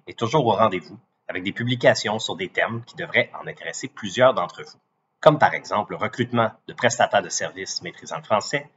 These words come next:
ou l'immigration francophone en milieu minoritaire. La prochaine édition de Focus paraîtra donc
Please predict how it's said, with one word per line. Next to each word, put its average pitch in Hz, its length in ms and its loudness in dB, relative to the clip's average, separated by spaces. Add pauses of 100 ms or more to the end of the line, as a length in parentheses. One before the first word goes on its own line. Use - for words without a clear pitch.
(420)
ou 165 240 4 (160)
l'immigration 101 520 0
francophone 107 580 -2 (260)
en - 120 -6
milieu 196 180 -2
minoritaire. 202 460 -2 (1160)
La - 100 2
prochaine 151 340 4
édition 143 280 0
de 147 60 -2
Focus 120 300 -4
paraîtra 101 400 -2
donc 104 240 -2